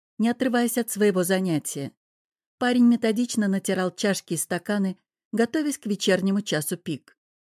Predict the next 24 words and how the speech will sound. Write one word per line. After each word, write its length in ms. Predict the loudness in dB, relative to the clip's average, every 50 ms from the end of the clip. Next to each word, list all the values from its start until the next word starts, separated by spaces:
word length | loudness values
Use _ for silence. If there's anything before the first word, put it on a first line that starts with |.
| _ _ _ _ _ _ _ _ _ _
"А 100 | -4 -2
я 140 | 0 0 -2
тебе 240 | -2 0 0 2 2
напарника 560 | 2 0 0 -2 0 2 2 0 0 0 -2
привела", 500 | 0 0 2 2 2 2 0 0 -4 -6 _ _ _
всё 160 | -8 -8 -6 -4
так 200 | -4 -4 -4 -4
же 100 | -6 -6
позитивно 580 | -6 -4 -4 -4 -4 -2 -4 -4 -2 -2 -4
говорила 400 | -2 -2 -2 -2 0 0 -2 -2
администратор 920 | -2 -4 -4 -4 -2 -2 -2 -2 -4 -6 -6 -4 -4 -4 -4 -4 -6 -6 -8 _
Виктория 440 | -8 -6 -6 -4 _ -2 0 0 0
Яковлевна. 760 | 0 -2 -2 -4 -4 -8 -6 -4 -4 -4 -2 -4 -4 -4 -6 -10 _ _ _ _ _
"Просил? 460 | -2 0 0 0 0 0 0 -2 -2 -6 _ _
Получите. 560 | 0 0 0 0 0 -2 -4 -4 -4 -10 -10 -12 _ _
Распишитесь". 760 | -4 -4 -4 -4 -4 -6 -6 -4 -4 -4 -4 -4 -6 -6 -8 -12 _ _ _ _ _ _ _ _ _ _
"Девчонка?" 920 | -4 -2 0 0 -2 -2 -2 -4 -2 0 2 2 2 0 0 -2 -4 -6 -6 _ _ _ _
Брови 480 | -6 -4 -2 -2 0 -2 0 -2 -2 -4
изящно 440 | -2 -2 -4 -4 -4 -4 -4 -4 -4
изогнулись. 680 | -2 -2 -2 -2 -2 -2 0 -2 -4 -6 -8 -10 -18 _ _ _ _ _ _ _ _ _
"Вик, 400 | -4 0 2 2 2 2 -2 -12 _ _ _
учить 400 | -2 -2 0 0 -2 -2 0 0
не 120 | 0 0 2
буду". 460 | 2 2 0 2 0 -2 -6 -6